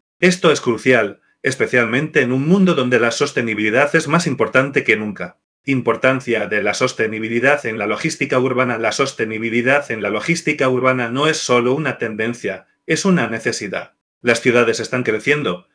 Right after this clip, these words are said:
y con ellas, los problemas de tráfico y contaminación. Al optar por métodos de transporte más limpios,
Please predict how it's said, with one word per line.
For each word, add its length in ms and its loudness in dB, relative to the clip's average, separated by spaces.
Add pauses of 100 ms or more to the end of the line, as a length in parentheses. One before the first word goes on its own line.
y 100 -12
con 200 2
ellas, 560 -2
los 180 -2
problemas 540 2
de 80 0
tráfico 460 0
y 80 2
contaminación. 880 -2 (300)
Al 140 4
optar 420 4
por 160 0
métodos 340 2
de 100 2
transporte 520 -2
más 180 0
limpios, 640 0